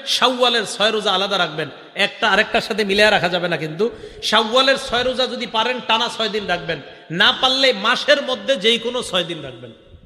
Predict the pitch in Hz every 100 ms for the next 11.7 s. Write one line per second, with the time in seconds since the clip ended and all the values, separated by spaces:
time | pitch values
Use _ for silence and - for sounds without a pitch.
0 | _ _ _ _ _ - 165 180 214 185
1 | 175 226 214 214 185 247 185 208 220 233
2 | - 196 214 185 180 202 240 - - -
3 | 175 - 175 160 156 165 156 143 170 233
4 | 226 - - 165 - - 240 294 285 277
5 | 311 247 262 208 208 254 269 - - -
6 | - - 320 359 302 269 226 214 180 214
7 | 262 277 220 180 196 220 254 - - 165
8 | 165 175 170 156 175 165 156 226 - 175
9 | - 143 143 151 214 208 - - 196 190
10 | 220 247 233 214 220 180 226 185 180 196
11 | 240 247 - - 143 180 233